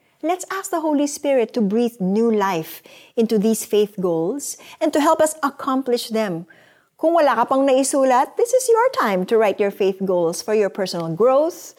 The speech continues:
your family, relationships, career, ministry, and so on. And commit them to the Lord in prayer.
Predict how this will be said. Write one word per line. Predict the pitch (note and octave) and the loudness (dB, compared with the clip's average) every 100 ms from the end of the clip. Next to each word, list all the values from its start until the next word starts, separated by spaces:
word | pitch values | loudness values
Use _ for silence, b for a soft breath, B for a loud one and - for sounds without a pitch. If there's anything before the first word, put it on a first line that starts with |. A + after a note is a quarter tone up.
| b b | b b
your | - E3 | -8 -8
family, | - F#3 A3+ B3+ B3+ B3+ C4 | -6 -4 -2 0 0 0 -2
relationships, | E3+ D#3+ G3 A#3 C4+ C4+ - C#4 C4+ - - - B B B | -4 -2 -2 -4 -4 -4 -2 -2 -4 -6 -10 -10 B B B
career, | - G#3 G3 G#3+ B3 C#4 D4+ D#4 | -4 0 2 4 4 4 4 2
ministry, | A#3 A3 B3+ - D4 | 2 0 -2 -4 -4
and | F4+ A4 | -2 -4
so | - B4 | -2 0
on. | E4 F#3+ E3+ F3 _ _ _ _ _ - | 0 -2 -4 -10 _ _ _ _ _ -12
And | F3 | -12
commit | - F3 F3+ A3+ - | -8 -6 -4 -4 -4
them | C4 B3 | -4 -2
to | A#3+ | 0
the | A#3 | 0
Lord | G3+ E3 D#3+ D3+ | 0 -2 -6 -6
in | E3 E3 | -8 -6
prayer. | E3 D#3+ D3+ C#3 | -6 -6 -6 -10